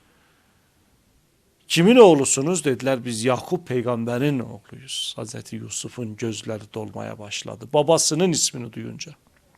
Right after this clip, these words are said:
Dedi, "Sizden başka kardeşiniz var mı?" "Evet." dedi, "Bizim bir kardeşimiz yine var.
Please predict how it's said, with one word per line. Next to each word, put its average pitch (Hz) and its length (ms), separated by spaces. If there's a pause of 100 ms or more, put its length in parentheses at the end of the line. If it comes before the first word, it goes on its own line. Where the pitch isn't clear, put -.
(3500)
Dedi, 151 200
"Sizden 151 380
başka 147 280
kardeşiniz 139 680
var 180 140
mı?" 147 140
"Evet." 156 300
dedi, 117 260
"Bizim 123 280
bir 131 80
kardeşimiz 120 760
yine 110 240
var. - 360